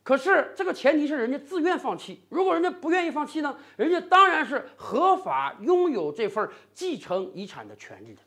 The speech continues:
杨女士这个案件就麻烦在这里，她的母亲二零零四年去世，她的父亲二零零七年去世。当她母亲去世的时候，她母亲的父母有健在的。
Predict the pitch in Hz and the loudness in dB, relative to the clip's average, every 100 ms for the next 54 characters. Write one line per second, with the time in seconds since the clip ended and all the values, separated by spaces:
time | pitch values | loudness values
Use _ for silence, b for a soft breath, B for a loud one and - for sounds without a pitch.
0 | _ - 185 294 381 240 170 262 233 208 | _ 2 8 8 8 2 -2 -6 -6 -8
1 | - 233 196 202 190 - 214 175 151 139 | 0 0 0 -2 -4 -6 -6 -6 -4 0
2 | 196 196 165 139 131 143 131 98 b b | 0 0 -2 -4 -8 -8 -10 -12 b b
3 | b b - 359 359 185 - 233 240 196 | b b -2 2 0 -2 -6 -2 -2 0
4 | 190 226 - 180 123 - 139 - 139 b | -4 -6 -8 -10 -10 -14 -16 -16 -20 b
5 | b - 330 320 453 392 208 - 285 247 | b -2 -2 0 0 0 0 -2 0 2
6 | 208 202 247 - 359 254 147 - 151 147 | 0 -2 -6 -6 -4 -4 -4 -10 -14 -14
7 | - b b b _ 381 392 349 349 220 | -18 b b b _ 8 8 8 6 4
8 | 170 165 285 302 - 311 - 320 185 185 | 0 -2 -4 -4 -4 -6 -6 -8 -4 -4
9 | 143 143 160 190 - B B B - 320 | -4 -8 -2 -2 -2 B B B 8 10
10 | 320 220 170 151 - 311 302 226 311 233 | 10 6 0 -2 -2 0 0 -2 -4 -6
11 | 113 - - 135 185 131 160 127 107 | -8 -14 -14 -10 -6 -6 -6 -8 -12